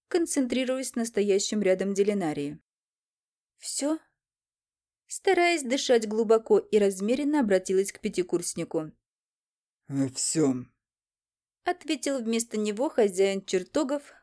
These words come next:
Speaker 1: которые я, наконец, разглядела, тут же выбираясь из рук своего провожатого вампира. «Ох, какая красота!» Не сдержала эмоций, подходя к самому краю замковой стены.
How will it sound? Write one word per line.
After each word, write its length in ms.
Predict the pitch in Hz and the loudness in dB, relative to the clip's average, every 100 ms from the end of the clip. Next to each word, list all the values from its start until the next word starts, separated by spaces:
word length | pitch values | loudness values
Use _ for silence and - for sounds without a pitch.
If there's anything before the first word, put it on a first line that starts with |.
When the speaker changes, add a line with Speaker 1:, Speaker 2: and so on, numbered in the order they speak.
| _ | _
Speaker 1:
которые 460 | - 359 294 262 233 | -4 -2 0 0 0
я, 240 | 202 247 | 2 2
наконец, 520 | 320 294 294 254 247 220 | 2 0 0 -2 -2 2
разглядела, 760 | 226 202 240 208 165 147 151 _ _ _ _ - | 0 0 -4 0 -2 -2 -8 _ _ _ _ -2
тут 200 | 240 196 | -2 2
же 100 | 185 | 0
выбираясь 600 | 175 170 180 233 233 - | 2 2 4 4 2 -4
из 180 | - 190 | -6 -2
рук 200 | 180 226 | 0 -2
своего 420 | - 180 175 180 | -6 0 2 2
провожатого 720 | 185 180 165 160 165 165 160 | 2 2 2 0 -2 0 -2
вампира. 600 | 160 165 - 143 139 139 _ _ _ _ _ _ _ _ _ | 0 -2 -6 -6 -6 -6 _ _ _ _ _ _ _ _ _
«Ох, 540 | 220 214 - - - _ _ - | -12 -10 -12 -18 -20 _ _ -6
какая 540 | 262 240 - 226 214 | -4 -4 0 2 2
красота!» 800 | 214 226 - 262 269 254 190 190 _ _ _ _ _ _ _ _ | 2 0 2 -2 2 2 2 -4 _ _ _ _ _ _ _ _
Не 280 | 214 226 233 | -6 -2 -2
сдержала 540 | 185 196 185 240 277 | 4 4 4 2 2
эмоций, 640 | 269 - 196 214 285 - 240 | 0 -4 -6 -2 -2 -4 -4
подходя 600 | 202 - 180 180 226 277 _ _ _ | -4 0 0 2 0 0 _ _ _
к 60 | - | -14
самому 480 | - 339 311 302 294 | -2 0 0 -4 -2
краю 480 | 220 233 247 233 - | 2 6 6 2 -2
замковой 580 | 208 190 196 196 196 196 | -2 0 0 -2 -2 -2
стены. 500 | - 196 175 147 | -2 -4 -4 -4